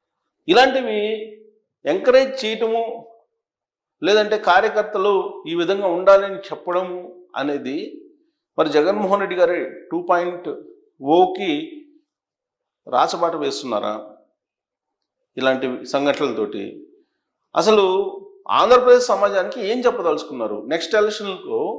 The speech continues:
వైఎస్ఆర్ కాంగ్రెస్ పార్టీని అధికారంలోకి తీసుకొస్తే ఏం చెప్పదలుచుకున్నారు ఆంధ్రప్రదేశ్ సమాజానికి? తెలుగుదేశం పార్టీ వాళ్ళని నరికేస్తామని చెప్పి తెలుసు, నరికేయడానికి అధికారం ఇవ్వండి అని చెప్పి అడుగుతారా? లేదు అధికారులని బట్టలిప్పి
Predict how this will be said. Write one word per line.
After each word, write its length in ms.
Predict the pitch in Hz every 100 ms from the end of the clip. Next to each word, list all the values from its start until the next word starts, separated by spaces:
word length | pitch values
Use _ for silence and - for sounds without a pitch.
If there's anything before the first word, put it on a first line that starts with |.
| - - _ _ _
వైఎస్ఆర్ 280 | - 202 226
కాంగ్రెస్ 260 | 233 214 214
పార్టీని 320 | 190 190 220 220 - -
అధికారంలోకి 460 | 143 220 214 214 190
తీసుకొస్తే 560 | 185 180 - 160 - 120 196 262 - _ - 190
ఏం 100 | 269
చెప్పదలుచుకున్నారు 680 | 240 - 175 - - 123 - - _ _ _ _ _ -
ఆంధ్రప్రదేశ్ 400 | 170 180 160 -
సమాజానికి? 520 | 131 113 104 98 101 104 _ _ _ _ _ _ _ _ _ _ _ _ _
తెలుగుదేశం 360 | 160 202 220 233
పార్టీ 180 | 214 190 196
వాళ్ళని 280 | 180 185 185 180 - - _ _ 135
నరికేస్తామని 600 | 175 208 202 196 190 170
చెప్పి 140 | - 160
తెలుసు, 240 | 143 - - _ _ _ 135
నరికేయడానికి 560 | 170 202 208 208 214 196
అధికారం 340 | - 196 196 180 160
ఇవ్వండి 260 | 160 180 180
అని 80 | 165
చెప్పి 160 | 165 135
అడుగుతారా? 400 | 139 - 104 120 - - - _ _ _ _ _ -
లేదు 140 | 165 214 170
అధికారులని 580 | 165 233 220 226 220 208 180 - 139
బట్టలిప్పి 400 | 135 - 208 220